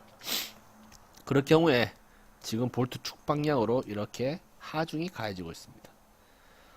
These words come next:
그러니까 이 하중을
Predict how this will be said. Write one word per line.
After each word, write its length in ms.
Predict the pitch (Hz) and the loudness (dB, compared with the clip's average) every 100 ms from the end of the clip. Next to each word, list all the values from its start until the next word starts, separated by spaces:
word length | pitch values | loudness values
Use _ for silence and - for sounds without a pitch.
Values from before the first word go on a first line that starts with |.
| - - - | -20 -20 -4
그러니까 220 | 147 127 | -2 0
이 60 | 185 | 0
하중을 1600 | - 202 202 214 135 87 - _ _ _ - - - 180 220 | 0 0 0 -2 -6 -6 -16 _ _ _ -20 -20 -6 0 0